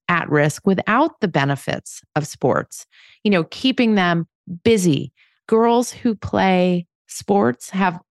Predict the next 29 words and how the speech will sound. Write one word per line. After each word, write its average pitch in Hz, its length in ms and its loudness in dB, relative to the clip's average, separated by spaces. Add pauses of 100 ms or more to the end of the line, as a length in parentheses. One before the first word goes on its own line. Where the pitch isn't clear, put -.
(120)
lower 190 420 2
rates 180 400 -2 (120)
of 139 180 -2 (240)
pregnancy, 220 1040 -4 (760)
have 175 300 0 (320)
better 180 520 0 (100)
grades, 180 920 -2 (240)
have 170 280 -2
less 175 460 -2 (220)
drug 175 420 0
use. 277 580 -2
I 208 60 2
mean, 214 220 4
there 214 260 2
are 208 180 2
real 247 540 0
safety - 640 -2
issues. 147 500 0
Like 165 200 0
you 185 80 2
talk 226 260 0
about, 185 240 0
Cara, 165 260 2
the 175 120 -2
safety 247 580 -2
is - 140 -2
serious. - 880 -2
And 196 200 4
yet, 214 360 2